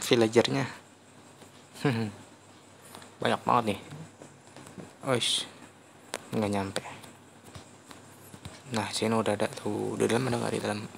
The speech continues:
Oh, ada. Oh, ish, ngapain banyak amat di dalam? Ngapain di dalam dia? Coba kita lihat.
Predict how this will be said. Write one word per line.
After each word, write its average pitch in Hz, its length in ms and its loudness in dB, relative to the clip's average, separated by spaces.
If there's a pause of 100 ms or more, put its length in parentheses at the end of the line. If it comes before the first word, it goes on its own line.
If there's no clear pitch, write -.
(120)
Oh, 120 80 6
ada. - 240 -2 (960)
Oh, 180 240 -8
ish, - 240 2
ngapain 123 320 0
banyak 131 240 -2
amat 135 140 -6 (180)
di 127 80 -2
dalam? 123 240 -2 (1120)
Ngapain 135 240 0
di 135 80 -2
dalam 135 240 -2
dia? 127 160 -4 (2250)
Coba - 120 -16 (120)
kita - 140 -10 (100)
lihat. 110 140 -6